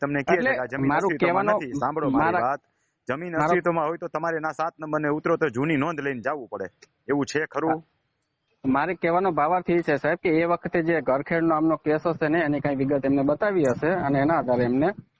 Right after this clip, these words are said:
Speaker 2: દસ્તાવેજ કરી આપ્યો હશે.
Speaker 1: ઓકે, મેં જવાબ આપી દીધો. તમારે હજી શું પૂછવું છે ઈ કયો.
Speaker 2: હા, બીજું છે કે, અ, એ પછી છે ને જે જમીન સર્વેની માપણી થઈ ઓગણીસો એકસઠ બાસઠ માં,
Speaker 1: હમ.
Speaker 2: એ માપણી પછી જે સદર નોંધ પડે ને માપણીના આધારે એમાં
Speaker 1: હમ.
Speaker 2: આ જમીનના,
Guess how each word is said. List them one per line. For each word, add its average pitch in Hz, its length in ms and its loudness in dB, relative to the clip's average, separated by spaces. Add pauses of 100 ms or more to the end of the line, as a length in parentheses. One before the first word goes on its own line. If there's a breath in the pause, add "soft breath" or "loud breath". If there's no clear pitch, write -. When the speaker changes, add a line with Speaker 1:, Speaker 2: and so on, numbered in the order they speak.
(320)
Speaker 2:
દસ્તાવેજ 131 440 0
કરી 165 260 2
આપ્યો 104 280 0
હશે. - 180 -6
Speaker 1:
ઓકે, 127 340 -2
મેં 135 160 -2
જવાબ 131 240 -2
આપી 123 180 -4
દીધો. 117 220 -8
તમારે 131 200 -4
હજી 127 140 -8
શું 120 180 -8
પૂછવું 113 300 -4
છે 107 80 0
ઈ 104 120 -4
કયો. 95 260 -4 (560)
Speaker 2:
હા, 135 180 -2
બીજું 156 400 2
છે 180 240 0
કે, 180 460 2
અ, 139 200 4
એ 147 240 2
પછી 170 320 0
છે 190 80 0
ને 156 260 2
જે 147 180 2
જમીન 143 240 2
સર્વેની 156 360 0
માપણી 143 360 2
થઈ 160 160 0
ઓગણીસો 139 340 2
એકસઠ 127 260 -2
બાસઠ 123 400 -2
માં, 135 180 0
Speaker 1:
હમ. 107 380 -2 (400)
Speaker 2:
એ 143 100 0
માપણી 143 400 2
પછી 175 260 0
જે 180 120 2
સદર 160 300 0
નોંધ 165 280 2
પડે 196 200 2
ને 160 100 2
માપણીના 139 480 2
આધારે 135 360 2
એમાં 170 480 2
Speaker 1:
હમ. - 100 -4
Speaker 2:
આ 160 200 2
જમીનના, 160 800 2